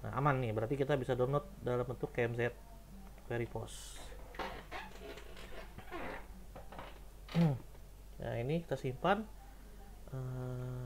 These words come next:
misalkan namanya D I irigasi, eh, P U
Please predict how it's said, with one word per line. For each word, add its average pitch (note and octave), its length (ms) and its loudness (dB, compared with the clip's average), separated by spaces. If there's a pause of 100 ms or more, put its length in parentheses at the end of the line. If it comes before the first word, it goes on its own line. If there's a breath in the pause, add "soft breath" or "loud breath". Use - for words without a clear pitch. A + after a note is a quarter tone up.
misalkan C#3+ 480 -4 (160)
namanya B2 560 0 (880 loud breath)
D B2+ 160 0
I D#3 240 2 (2000)
irigasi, C3+ 640 0 (2750)
eh, B2 460 -4 (100)
P - 180 0
U B2 220 2